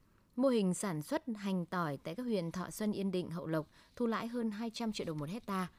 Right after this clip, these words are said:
Mô hình sản xuất bí xanh, bí đỏ, dưa chuột tại các huyện Hoàng Hóa, Nga Sơn, Hậu Lộc cho thu nhập hơn một trăm năm mươi triệu đồng một hecta một vụ.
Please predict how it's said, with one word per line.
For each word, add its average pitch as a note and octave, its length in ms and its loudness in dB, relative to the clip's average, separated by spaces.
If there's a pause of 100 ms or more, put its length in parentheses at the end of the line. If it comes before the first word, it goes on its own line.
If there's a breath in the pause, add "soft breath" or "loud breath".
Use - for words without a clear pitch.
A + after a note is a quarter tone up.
(280 soft breath)
Mô C4+ 100 4
hình A3 160 4
sản F3+ 180 -2
xuất - 220 -6
bí G3 180 0
xanh, A#3 280 -2
bí G3 140 0
đỏ, G#3+ 280 0
dưa F3+ 200 -2
chuột E3+ 320 -2
tại D#3+ 100 -6
các A#3 140 -10
huyện F#3+ 200 -4
Hoàng D#3 180 -4
Hóa, D3+ 400 -4
Nga F#3+ 180 -4
Sơn, F3+ 220 -2
Hậu E3 120 -8
Lộc D3+ 200 2 (360 loud breath)
cho C4 140 -2
thu B3 100 0
nhập G#3+ 200 2
hơn G3 140 0
một D#3+ 140 0
trăm F#3 280 -2
năm G3+ 140 0
mươi G3+ 100 0
triệu D#3+ 140 -4
đồng D#3 120 -2
một C#3+ 100 -2
hecta G3 260 -6
một D3+ 200 -4
vụ. E3 220 4